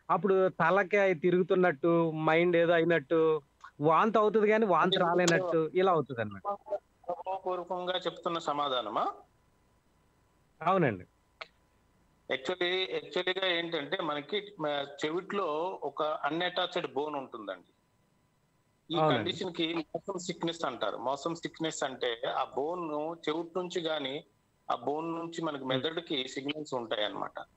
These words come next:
Speaker 2: So ఎప్పుడైతే మనం కూర్చున్న
Speaker 1: అచ్చా.
Speaker 2: వెంటనే ఆ bone విపరీతమైనటువంటి, ఆ,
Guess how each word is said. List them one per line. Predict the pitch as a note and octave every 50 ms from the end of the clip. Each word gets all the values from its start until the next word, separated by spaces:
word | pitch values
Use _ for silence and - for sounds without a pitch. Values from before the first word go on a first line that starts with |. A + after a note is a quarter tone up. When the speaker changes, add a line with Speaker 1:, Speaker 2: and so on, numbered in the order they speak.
| _ _ _ _ _ _ _ _ - D3+
Speaker 2:
So |
ఎప్పుడైతే | D3 C#3+ C#3+ F3 F3 F#3 F3+ F#3
మనం | F3+ F3+ F3 F3
కూర్చున్న | E3+ - E3+ C#3 - - - A#2
Speaker 1:
అచ్చా. | G2 E3 E3
Speaker 2:
వెంటనే | E3 D#3+ - E3 D#3 C#3+
ఆ | C#3+ C#3+ C3 -
bone | C3+ D3 E3+ F3+ E3+ D3 D3
విపరీతమైనటువంటి, | C#3+ C#3+ - E3+ E3 E3 E3+ F3 E3 E3 E3 D#3+ D#3+ - D#3+ D#3+ D#3 D3+ D#3 D3 C#3+ C3+ C#3+ D#3+ E3 D#3+ D3+ C#3 C3 C3+ C3 C#3 D3 D3 D#3
ఆ, | C3 B2+ B2 A#2+ A#2 A2+ -